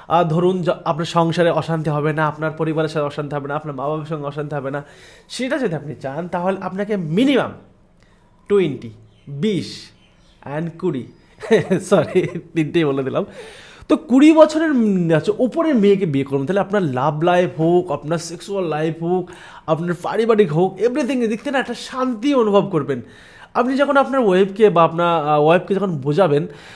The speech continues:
না, সে না বুঝে যাবে যে, "না, হ্যাঁ, জিনিসটা এমন করা উচিত নয়। আহ, ঠিক আছে, আমার হাজব্যান্ডের তো খারাপ লাগবে,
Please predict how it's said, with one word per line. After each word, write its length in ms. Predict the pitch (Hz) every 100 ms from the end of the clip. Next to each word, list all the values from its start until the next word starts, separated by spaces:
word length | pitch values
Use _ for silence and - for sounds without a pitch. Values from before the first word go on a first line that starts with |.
| - - 311
না, 80 | 285
সে 160 | 285
না 140 | 285 285
বুঝে 420 | 156 160 208 233
যাবে 240 | 156 139
যে, 140 | 135 165
"না, 320 | 170 135 123
হ্যাঁ, 260 | 113 143
জিনিসটা 480 | 123 143 147 160 160
এমন 240 | 139 139 143
করা 160 | 151
উচিত 280 | 143 139 151
নয়। 180 | 151 156 - - _ - _ -
আহ, 440 | 123 131 131 131 -
ঠিক 200 | - 226
আছে, 180 | 160 147
আমার 340 | 139 147 147
হাজব্যান্ডের 480 | 143 139 139 165 156
তো 80 | 160
খারাপ 280 | 147 143 147
লাগবে, 400 | 139 135 139